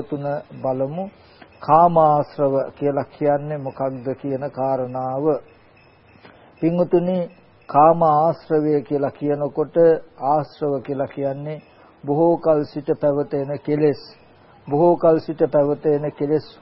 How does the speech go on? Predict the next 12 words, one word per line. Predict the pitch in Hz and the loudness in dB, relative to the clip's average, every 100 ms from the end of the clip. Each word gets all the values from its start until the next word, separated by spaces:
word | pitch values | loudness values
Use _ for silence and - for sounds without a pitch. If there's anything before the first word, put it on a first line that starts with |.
| - | -16
හුරුවට | - 160 180 156 147 | -6 0 4 2 0
කියනවා | 123 135 135 143 151 - | -8 -6 -6 -6 -8 -4
ආශ්‍රව | 147 143 135 - 139 135 | 0 0 0 -8 -8 -8
කියලා. | 131 165 139 113 - - - - - - - | -4 -2 -2 -4 -14 -20 -20 -20 -20 -10 -2
අපි | 175 190 | 2 2
මුලින් | 156 180 180 | 4 2 2
මතක් | 151 143 185 175 - | 0 0 0 0 -4
කළා, | 143 131 139 175 202 - _ - - - - | -4 0 0 0 -4 -12 _ -20 -20 -20 -10
අ, | - 151 143 139 - 143 | 2 4 6 4 -2 -6
රූපය | 160 190 185 165 156 | 0 2 4 4 4
කියන | - 151 151 | 2 0 0
කාරණාව | 160 - 151 147 143 135 135 | 0 0 2 2 2 -2 0